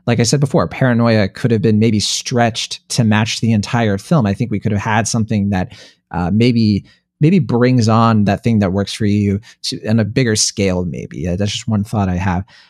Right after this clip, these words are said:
Uh, but, uh, yeah, I'm curious what you think, Will. You know, you kinda mentioned that some of this stuff didn't work for you. Was it, was it really more of how the, the kills themselves? Was it, 'cause you mentioned you like the tension and the atmosphere and things to that nature,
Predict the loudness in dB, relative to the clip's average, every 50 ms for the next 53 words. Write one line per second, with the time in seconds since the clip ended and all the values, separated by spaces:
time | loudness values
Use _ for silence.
0 | _ _ -10 -6 -4 -4 -4 -2 -2 -2 0 2 2 2 2 2 0 0 2 2
1 | 2 2 2 0 -2 0 0 0 0 0 0 0 0 -2 -2 -2 0 0 2 2
2 | 2 2 2 2 2 0 0 0 0 0 0 0 0 0 0 -2 -2 -2 -2 0
3 | 0 0 0 0 -2 -2 -4 -6 -4 -4 -4 -4 -2 -2 0 0 0 0 -2 0
4 | 0 2 4 4 2 2 0 0 2 2 4 4 2 0 -2 -4 _ _ _ _
5 | _ -2 0 0 0 0 0 0 2 2 4 4 4 2 2 2 0 -2 -2 -4
6 | -4 -2 -2 -2 -2 -4 -4 -6 -6 -10 _ _ _ _ _ -10 -6 -2 -2 0
7 | 0 0 -2 -2 -4 -8 -6 -4 0 2 2 2 0 0 -2 -6 -6 -6 -6 -4
8 | -2 0 2 2 4 4 4 4 2 2 -2 -4 -6 -6 -4 -2 -2 -2 -2 -2
9 | -4 -4 -4 -2 -2 2 2 2 2 4 2 2 2 2 0 -2 -4 -6 -6 -2
10 | 0 0 0 2 2 2 2 2 2 2 0 0 -2 -2 -2 -2 -2 -2 -2 -4
11 | -4 -4 -4 -2 -2 -2 -2 -4 -4 -4 -4 -4 -4 -2 0 0 0 0 -2 -4
12 | -4 -2 -4 -4 -4